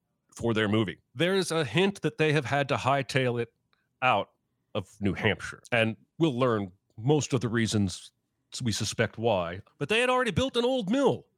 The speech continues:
in New Hampshire, and s-, the old mill is being held hostage by that town, and so they need to find a town that has an old, an old mill, and thank God this town of Waterford does, at least according to this brochure that no one ever does any research on.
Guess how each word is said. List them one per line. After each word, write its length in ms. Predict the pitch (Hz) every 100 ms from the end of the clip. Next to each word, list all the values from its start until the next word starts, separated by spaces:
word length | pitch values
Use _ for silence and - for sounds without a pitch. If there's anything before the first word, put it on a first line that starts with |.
| _
in 140 | 113 113
New 100 | 101
Hampshire, 480 | 98 85 - 107 - _ _ _ _ - -
and 140 | 98 95
s-, 180 | - - _ _ _
the 80 | -
old 220 | 185 180
mill 100 | 185
is 80 | 143
being 240 | 160 139
held 240 | 127 147
hostage 480 | 117 104 - 82 -
by 160 | 90 82
that 240 | 82 -
town, 380 | - 90 101 110
and 120 | 90
so 160 | - 95
they 160 | 110
need 220 | 110 175 185
to 60 |
find 260 | - 160 147
a 20 |
town 280 | - 143 139
that 100 | 123
has 200 | 131 120
an 80 | 110
old, 240 | 117 110
an 100 | 120 113
old 200 | 139 120
mill, 320 | 120 151 131
and 160 | 95 87 - _ - - -
thank 240 | 175 202
God 380 | 156 143 135 131 _
this 160 | 160 -
town 220 | 185 170
of 80 | 135
Waterford 580 | 127 127 120 131 120 104
does, 340 | 101 85 80
at 120 | 87
least 240 | 117 139 -
according 380 | - 135 135
to 100 | 120
this 160 | 127 123
brochure 560 | 113 113 107 104 101 98
that 160 | 98
no 120 | 98
one 120 | 104 101
ever 160 | 98
does 220 | 98 95 101
any 100 | 90
research 460 | 85 85 67 62
on. 140 | -